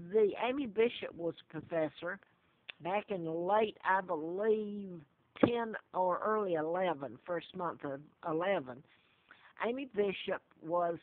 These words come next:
uh, a professor where Susan was at the University of Alabama, and she suddenly shot three other professors dead. They locked her up, and I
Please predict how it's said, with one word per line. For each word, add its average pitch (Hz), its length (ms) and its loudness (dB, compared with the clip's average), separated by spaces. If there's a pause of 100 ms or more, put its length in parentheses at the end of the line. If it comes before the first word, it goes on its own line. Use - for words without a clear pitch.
uh, 151 440 2 (240)
a 165 60 -6
professor 196 720 -2 (100)
where 202 180 -2 (100)
Susan 214 420 -6
was 170 360 0
at 160 100 -6 (160)
the 160 380 -2
University 196 460 -4
of 185 80 2
Alabama, 190 500 -2 (360)
and 175 180 -8
she 262 120 -8 (120)
suddenly 214 420 -4 (140)
shot 220 220 4 (220)
three 208 520 4 (340)
other 226 200 2
professors 147 760 -4 (120)
dead. 180 460 2 (800)
They 214 120 6
locked 240 360 8
her 233 140 2
up, 180 300 4
and 175 160 0
I 240 320 4